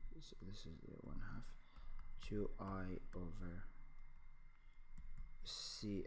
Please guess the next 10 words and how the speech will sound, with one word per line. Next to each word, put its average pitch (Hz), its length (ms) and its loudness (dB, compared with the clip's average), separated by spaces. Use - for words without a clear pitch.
epsilon - 380 0
square - 640 -2
root, - 300 4
so 95 520 2
two, 107 340 4
ten 101 260 0
to - 100 -2
the 90 240 2
twenty 120 460 4
over, 101 400 2